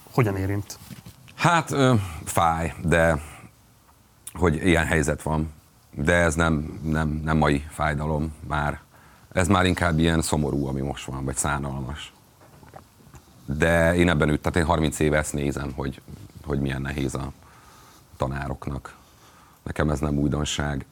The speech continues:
Speaker 2: Nyilván most még inkább, de hogy, ö, de hogy én ebben nőttem fel gyerekként, tehát hogy, ö,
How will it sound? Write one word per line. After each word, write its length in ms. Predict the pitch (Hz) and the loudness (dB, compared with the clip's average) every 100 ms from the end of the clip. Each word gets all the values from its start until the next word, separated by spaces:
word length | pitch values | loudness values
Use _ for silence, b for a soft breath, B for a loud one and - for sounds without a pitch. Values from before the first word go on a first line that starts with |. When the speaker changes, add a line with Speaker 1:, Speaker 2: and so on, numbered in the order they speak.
| _ | _
Speaker 2:
Nyilván 460 | 80 85 80 80 78 | 2 4 4 2 0
most 520 | 85 82 82 - - | 0 2 2 0 -2
még 260 | 82 80 73 | 2 4 4
inkább, 400 | 71 76 76 71 | 2 2 0 0
de 120 | 73 | 0
hogy, 320 | 73 76 71 | 2 2 4
ö, 180 | 78 78 71 B B B B B B B B B B _ _ _ _ _ - | 4 2 -2 B B B B B B B B B B _ _ _ _ _ -2
de 140 | 85 | 2
hogy 180 | 82 78 | 4 6
én 140 | 82 | 6
ebben 200 | 80 73 | 4 4
nőttem 320 | 78 - 80 | 4 2 0
fel 340 | 73 - 73 73 | 0 0 0 0
gyerekként, 680 | 71 73 - 73 73 71 | 0 -2 -4 -4 -4 -4
tehát 240 | - 73 - | -4 -4 -2
hogy, 280 | 76 76 78 | 0 2 2
ö, 220 | 78 | 2